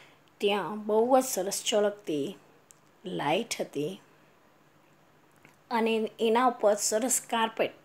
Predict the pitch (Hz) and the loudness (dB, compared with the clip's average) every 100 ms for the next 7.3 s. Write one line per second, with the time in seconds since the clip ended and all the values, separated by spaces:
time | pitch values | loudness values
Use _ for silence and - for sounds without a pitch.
0 | - 233 240 - 220 208 160 151 - 156 | 2 2 2 0 0 0 -4 -10 -10 -14
1 | - - - - - - - 220 202 190 | -16 -20 -20 -16 -16 -18 -10 -4 -2 -2
2 | 185 180 214 277 - - 175 180 190 180 | -4 -4 -4 -6 -12 -10 -4 0 0 0
3 | 170 156 147 - 147 131 151 - - 254 | -6 -8 -4 -2 -4 -8 -14 -18 -20 -14
4 | 196 175 190 175 - - 233 240 302 330 | -10 -8 -10 -12 -20 -10 4 6 6 2
5 | - 311 269 - 160 165 160 - - - | 2 -2 -2 -4 -6 -8 -12 -20 -20 -20
6 | - - - 202 190 190 190 202 190 185 | -20 -20 -6 0 2 2 -2 -6 -6 -8
7 | 185 180 196 | -10 -10 -14